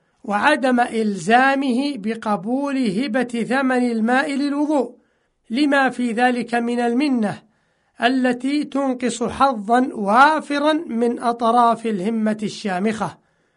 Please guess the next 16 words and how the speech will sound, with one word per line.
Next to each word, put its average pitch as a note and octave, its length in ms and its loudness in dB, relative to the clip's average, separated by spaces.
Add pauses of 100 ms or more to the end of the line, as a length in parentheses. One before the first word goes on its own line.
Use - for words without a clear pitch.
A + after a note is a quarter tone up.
(380)
بل C#4+ 260 2
ومنها D4 540 4
عدم C#4 640 2
إلزامه C4 1000 0
باستهابة A3+ 1200 0
ثوب B3 320 -2 (200)
يستر A#3 640 -2
به A#3 320 -2
عورته A#3 600 0
في C4 80 -8
الصلاة، C#4 560 2 (640)
وأبيح B3+ 600 2
للمسلم C4 720 0
أن A#3 380 -2
يصلي C4 560 0
عاريا D4+ 720 2